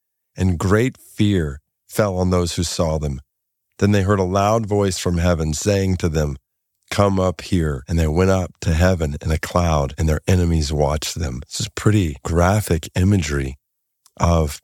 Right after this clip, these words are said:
prophets who had spoken God's word and were killed as a result. And the world, people in the world, rejoicing over their death. That's the whole picture here. Those who dwell on the earth is a reference to those who remain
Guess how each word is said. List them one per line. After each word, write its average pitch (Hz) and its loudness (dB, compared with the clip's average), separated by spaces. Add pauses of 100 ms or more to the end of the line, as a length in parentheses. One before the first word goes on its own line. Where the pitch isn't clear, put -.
prophets - -2
who 98 2
had 87 -2
spoken 120 -2
God's 101 0
word 87 -2
and 90 4
were 87 0
killed 101 0 (340)
as 95 2
a 90 0
result. 85 -2
And 95 2
the 95 4
world, 95 0
people 117 0
in 101 -2
the 95 2
world, 85 0 (380)
rejoicing 95 0
over 98 2
their 90 2
death. 80 -2
That's 104 -2
the 120 2
whole 127 0
picture 135 -2
here. 98 2
Those 107 2
who 110 -2
dwell 117 2
on 120 0
the 104 0
earth 117 0
is 90 -4
a 92 0
reference 104 0
to 101 -2
those 104 0
who 101 -2 (260)
remain 104 2